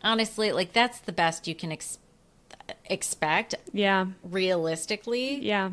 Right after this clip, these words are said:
Speaker 1: that someone's gonna be open and willing. That
Speaker 2: Cool.
Speaker 1: is great.
Speaker 2: Cool. I love that.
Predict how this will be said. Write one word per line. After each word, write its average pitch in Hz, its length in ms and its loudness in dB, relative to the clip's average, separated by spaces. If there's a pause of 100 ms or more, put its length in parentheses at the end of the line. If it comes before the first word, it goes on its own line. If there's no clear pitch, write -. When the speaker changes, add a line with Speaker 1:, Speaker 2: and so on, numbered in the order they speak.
(140)
Speaker 1:
that 185 240 0
someone's 202 300 0
gonna 196 120 0
be 196 240 -2
open 185 340 -2
and 165 400 -6
willing. - 480 -6 (240)
That 175 160 4
Speaker 2:
Cool. 185 140 6
Speaker 1:
is 160 340 -2
great. - 500 -8 (160)
Speaker 2:
Cool. - 300 2 (180)
I 220 80 2
love 185 240 4
that. 104 220 -6